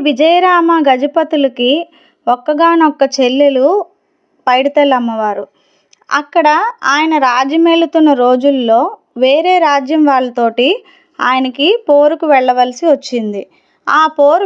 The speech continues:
విజయనగర సామ్రాజ్యానికి సుఖశాంతులు కోరవని,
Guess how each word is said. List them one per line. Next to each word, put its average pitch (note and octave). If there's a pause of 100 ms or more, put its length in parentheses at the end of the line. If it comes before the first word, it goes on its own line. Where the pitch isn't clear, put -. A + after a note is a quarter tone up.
విజయనగర E4 (120)
సామ్రాజ్యానికి C4+ (200)
సుఖశాంతులు D4
కోరవని, B3